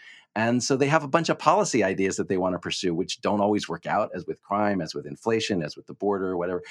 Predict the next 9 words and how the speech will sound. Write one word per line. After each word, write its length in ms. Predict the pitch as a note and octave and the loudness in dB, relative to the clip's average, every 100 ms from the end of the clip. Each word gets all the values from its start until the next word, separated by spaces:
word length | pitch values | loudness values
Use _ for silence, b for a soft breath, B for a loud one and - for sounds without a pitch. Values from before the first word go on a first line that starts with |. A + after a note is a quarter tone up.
| B B B B | B B B B
And 440 | B2+ B2 B2 A#2+ A2 | 2 4 2 0 0
so 560 | - D3 C#3 C3 A#2+ | 0 4 6 4 2
you, 160 | B2 B2+ | -2 -4
it's, 420 | G2 C3+ D3 - - | -4 -4 -2 -4 -4
it's 180 | C3+ C#3+ | -2 0
a 100 | A#2 | 0
really 520 | G#2+ G#2+ C3+ D3 C#3 - | 0 2 2 2 -2 -4
tall 480 | - A#2+ A#2+ A2+ - _ - | -2 2 2 0 -6 _ -6
order 540 | A2+ B2 D#2+ - - | 0 2 0 -6 -12